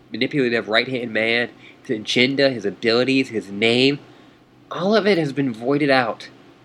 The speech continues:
Most of the other blotouts seem to target one member of the post-Scratch Tolls group. Some guy drinks a lot of soda. These must strike his much less consequential,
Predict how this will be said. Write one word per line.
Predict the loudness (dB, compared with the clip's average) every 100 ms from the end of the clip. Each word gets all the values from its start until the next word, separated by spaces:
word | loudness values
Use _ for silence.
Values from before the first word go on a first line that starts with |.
| _ _ _ _ _ _ _ _ -6
Most | 0 0 2
of |
the | 2
other | 2
blotouts | 4 4 4 2
seem | 0
to | 0
target | 2 2 2
one | 2 2
member | 2
of | 0
the | -2
post-Scratch | 0 0 0 0 0 0
Tolls | -2 -2
group. | -2 -2 -2 -6 -20 -20 -12
Some | -6 2
guy | 2
drinks | 4 2 2
a |
lot | 2
of |
soda. | 2 2 4 2 0 -12 -20 -20 -2
These | -2 2
must | 0
strike | 2 0 0
his | -2 -6 -20 -20 -10
much | -4 2 2 2
less | -2 0
consequential, | -2 0 -2 -2 -6